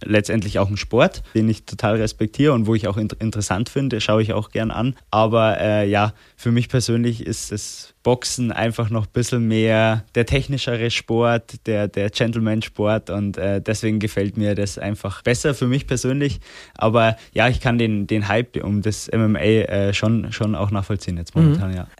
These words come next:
Speaker 2: Aber es ist ja so, dass du immer f-, offen auch für Neues warst. Könntest du denn heute komplett ausschließen, dass du das auch mal machst?
Speaker 1: Nee, ich glaub, ich könnte es jetzt nicht ausschließen. Also so als, als Wettkampf würde ich es jetzt wahrscheinlich jetzt nicht machen oder nicht, zumindest nicht auf der Profi-Ebene. Vielleicht irgendwann mal aus Spaß.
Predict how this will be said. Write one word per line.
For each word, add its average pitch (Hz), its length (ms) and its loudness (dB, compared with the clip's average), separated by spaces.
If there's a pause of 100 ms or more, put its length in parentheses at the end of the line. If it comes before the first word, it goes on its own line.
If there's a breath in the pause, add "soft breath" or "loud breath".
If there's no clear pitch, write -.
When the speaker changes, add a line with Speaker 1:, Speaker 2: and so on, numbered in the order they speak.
(120)
Speaker 2:
Aber 175 160 2
es 175 60 2
ist 190 80 0
ja 170 60 2
so, 180 140 2
dass 185 160 0
du - 80 -4
immer 196 180 2
f-, - 160 -10 (260)
offen 175 240 -2
auch 190 180 -6
für 190 100 -4
Neues 175 460 0
warst. 208 280 -2
Könntest 196 280 -2
du 196 40 -2
denn 175 140 0
heute 180 220 -2
komplett 175 420 -4
ausschließen, 196 500 -2
dass 175 120 -4
du 170 80 -6
das - 140 -6
auch 117 160 -10
mal 226 100 2
machst? 359 380 -6 (100)
Speaker 1:
Nee, 104 400 0
ich 113 160 -6
glaub, 117 180 -2
ich 113 120 -6
könnte 127 140 -2
es 110 60 -8
jetzt 117 160 -8
nicht 123 220 -4
ausschließen. 120 540 0
Also 110 180 0
so 127 260 2
als, 120 380 0
als 117 260 -2
Wettkampf 131 720 0
würde 113 300 -4
ich 113 60 -6
es - 40 -14
jetzt 107 200 -6
wahrscheinlich 110 720 -4
jetzt - 180 -6
nicht 123 220 2
machen 120 340 2
oder 120 160 4
nicht, 123 240 0
zumindest 123 340 0
nicht 117 140 -2
auf 101 100 -4
der 107 120 -4
Profi-Ebene. 120 1000 -2
Vielleicht 110 360 0
irgendwann 120 420 0
mal 123 160 -2
aus 107 160 -2
Spaß. 120 480 0